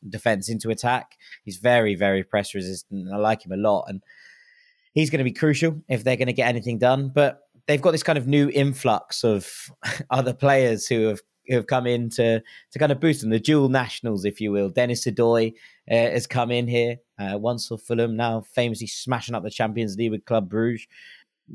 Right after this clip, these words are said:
Alexander Djiku and, and Daniel Amartey are fine. Salisu is there, but won't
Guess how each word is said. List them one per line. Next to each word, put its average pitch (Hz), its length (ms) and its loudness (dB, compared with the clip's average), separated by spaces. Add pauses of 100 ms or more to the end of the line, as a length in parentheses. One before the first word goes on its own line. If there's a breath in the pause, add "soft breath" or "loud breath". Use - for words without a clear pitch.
Alexander 117 480 0
Djiku 131 440 0
and, 117 200 -2
and 98 120 -10
Daniel 120 280 0
Amartey 120 440 0
are 107 40 -4
fine. 123 260 2
Salisu 135 760 0 (520 soft breath)
is 113 200 -4
there, 131 340 4
but 123 320 0 (480)
won't 123 320 2